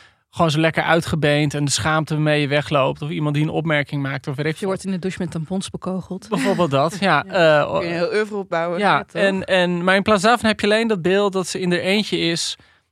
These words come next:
Speaker 1: en zo heel fysiek haar bestaan observeert, als het ware.
Speaker 2: Mm.
Speaker 3: Ja, wat ik ook, wat ik eigenlijk nog het mooiste stuk van die scène vond, is dat zij zo'n rust vindt in het moment dat ze in haar eentje in de badkamer van de s-, in de wc van de school is.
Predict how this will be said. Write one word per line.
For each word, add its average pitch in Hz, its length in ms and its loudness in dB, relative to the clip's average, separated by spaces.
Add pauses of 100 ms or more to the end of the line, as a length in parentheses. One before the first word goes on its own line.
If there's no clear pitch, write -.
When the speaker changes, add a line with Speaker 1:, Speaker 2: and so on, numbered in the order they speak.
Speaker 1:
en 175 160 2
zo 175 120 2
heel 208 340 2
fysiek 190 720 0 (840)
haar 175 300 2
bestaan 160 680 0 (120)
observeert, 127 680 -4
als - 100 -8
het 202 100 -4
ware. 254 140 -6
Speaker 2:
Mm. 226 380 -6
Speaker 3:
Ja, 190 120 0
wat 220 120 -8
ik 262 120 -8
ook, - 140 -4 (180)
wat 233 180 -6
ik 247 80 -4
eigenlijk 220 340 -4
nog 208 100 -12
het 196 80 -6
mooiste 214 260 -8
stuk 247 240 -10
van 240 220 -6
die 233 100 -4
scène 233 300 -4
vond, 226 240 -8
is 208 100 -12
dat 214 160 -6
zij 214 380 -2 (600)
zo'n 226 340 0
rust 208 320 -4
vindt 208 220 -4
in 202 80 -4
het 202 80 -8
moment 202 280 -6
dat 196 140 -8
ze 185 340 -6
in 180 120 -6
haar 185 120 -4
eentje 196 320 -6
in 175 80 -6
de 180 60 -10
badkamer 185 400 -6
van 185 100 -10
de 165 60 -10
s-, - 60 -14
in - 120 -14
de 175 60 -10
wc 180 240 -8
van 185 80 -10
de 165 60 -10
school 185 300 -8
is. - 320 -10